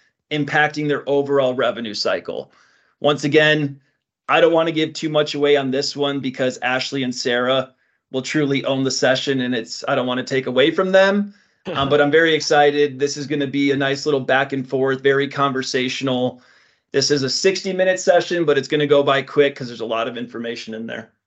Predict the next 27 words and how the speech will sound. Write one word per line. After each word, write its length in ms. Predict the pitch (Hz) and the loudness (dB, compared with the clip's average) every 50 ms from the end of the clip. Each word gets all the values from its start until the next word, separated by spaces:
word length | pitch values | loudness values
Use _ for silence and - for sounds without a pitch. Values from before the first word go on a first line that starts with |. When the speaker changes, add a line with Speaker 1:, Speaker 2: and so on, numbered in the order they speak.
| _ _ _ _ _ _ _ | _ _ _ _ _ _ _
Speaker 2:
Okay. 440 | 131 123 - - 110 98 87 87 85 - _ _ _ - _ | -2 -2 0 0 0 0 0 -4 -8 -12 _ _ _ -14 _
Now, 160 | 156 160 170 | 2 2 4
one 180 | 156 185 233 240 | 6 4 4 4
other 260 | 254 233 180 165 139 | 4 2 2 0 -2
thing 500 | - - 160 151 151 147 147 143 139 135 | 0 0 2 2 2 2 0 0 -2 0
you're 160 | 135 135 135 | 2 2 2
involved 520 | 131 123 117 117 120 127 127 127 127 110 123 | 2 0 0 2 4 4 4 4 2 2 0
in, 220 | 120 117 117 117 | -2 -2 -2 -2
you 80 | 117 110 | -2 -4
were 80 | 110 | -4
telling 320 | 107 - 147 156 151 139 127 | -4 -4 -8 -6 -6 -4 -4
me 100 | 120 117 | -2 -2
about, 380 | 110 110 107 107 107 110 107 | -2 0 0 0 0 0 2
is 300 | 110 110 110 110 101 110 | 2 2 0 0 -2 -2
you'll 100 | 131 131 | -4 -2
be 140 | 117 131 123 | 0 0 0
available 480 | 113 110 120 123 120 120 110 117 113 - | 2 2 2 0 0 -2 -4 -4 -4 -4
for 180 | - 113 104 | -6 -10 -10
demos 680 | 90 _ 113 117 120 123 120 113 113 113 117 113 98 | -8 _ -2 -2 0 0 0 0 2 0 0 -2 -2
as 220 | 110 107 95 90 95 | -4 -6 -6 -6 -2
well. 320 | 104 113 113 117 117 123 | 2 4 4 4 4 2
Just 260 | - - 170 165 - | 0 -4 -8 -8 -2
give 200 | - 233 240 269 | 0 0 2 2
us 160 | 254 220 - 170 | 0 -2 -2 -2
an 100 | 131 123 | -2 0
idea 560 | 117 120 117 113 98 117 117 117 117 117 113 | 0 0 0 -2 -4 -4 -2 2 4 4 4
of 300 | 110 107 98 87 - | 4 2 0 -4 -14